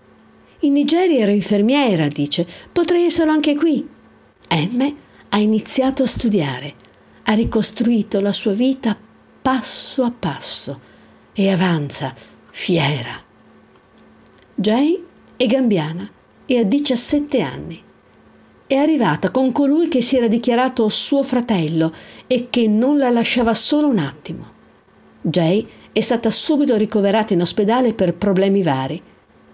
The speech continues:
H, suo fratello, le è rimasto sempre appresso. Due giorni dopo il rientro dall'ospedale, Jay è sparita.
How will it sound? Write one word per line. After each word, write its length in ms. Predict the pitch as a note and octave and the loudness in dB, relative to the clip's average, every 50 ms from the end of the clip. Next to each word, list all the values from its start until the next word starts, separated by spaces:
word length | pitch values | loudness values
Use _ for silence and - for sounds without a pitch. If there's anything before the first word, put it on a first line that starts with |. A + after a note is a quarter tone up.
| - - - _ - | -20 -20 -18 _ -2
H, 460 | A3 G#3+ G#3 - - - - C4+ C#4 | -2 -2 -2 -2 -6 -2 -2 0 0
suo 180 | - - E3 | 0 0 -2
fratello, 680 | C#3 - D#3+ E3 - - G#3+ A#3 C4 C4+ D4 D4+ D4 - - - _ - | -2 -4 -6 -6 -2 0 0 2 2 2 0 0 -2 -4 -12 -20 _ -6
le 120 | - F#3+ F3+ | -2 0 0
è 40 | E3+ | 0
rimasto 500 | E3 D#3 D3+ D#3+ E3 - - - C#3+ C#3 | 0 0 -2 -2 -2 -2 -4 -6 -4 -2
sempre 680 | - - - - G3 G3+ C4 C4+ C#4+ C4 - - B3+ | 0 0 0 0 0 0 -2 -2 -6 -8 -6 -4 -4
appresso. 680 | B3+ A#3+ - - - D#3 D3 C#3 - - - - - - - - - - _ _ _ _ - - - - - - - _ _ _ _ _ _ - - - | -4 -6 -8 -10 -8 -8 -8 -6 -6 -6 -6 -8 -10 -14 -20 -20 -20 -20 _ _ _ _ -20 -20 -20 -20 -20 -20 -20 _ _ _ _ _ _ -20 -20 -12
Due 220 | - F3 F3+ A3+ G3 | -6 -2 0 0 2
giorni 260 | - C#4+ D4 C#4+ B3 | 2 2 2 2 2
dopo 280 | F#3+ B3+ B3+ B3 A3 | 0 0 -2 0 0
il 60 | G3 F3 | 0 2
rientro 420 | F3 F3 F#3 G3 G3+ G3 - E3+ | 2 2 2 2 0 0 0 0
dall'ospedale, 800 | D#3 D3+ C3 C3 B2 - - D#3+ D3+ E3 G3+ A3+ G#3+ D#3+ B2+ A#2+ - - - - - | 0 0 -4 -4 -6 -4 -4 -2 0 0 0 0 0 -2 -4 -6 -8 -16 -20 -20 -12
Jay 560 | - D#3+ E3 E3+ F3+ G3 G#3 F#3+ D#3 B2 A#2 - - _ - - - - - - | -10 -4 -2 0 2 2 2 0 0 -2 -4 -10 -20 _ -20 -20 -20 -20 -20 -10
è 80 | - | -8
sparita. 680 | F#3 - - - A3+ G#3 F3+ C3 A#2 - - C#3+ C#3 | -8 -6 -4 -2 -2 -2 -2 -6 -10 -10 -12 -12 -14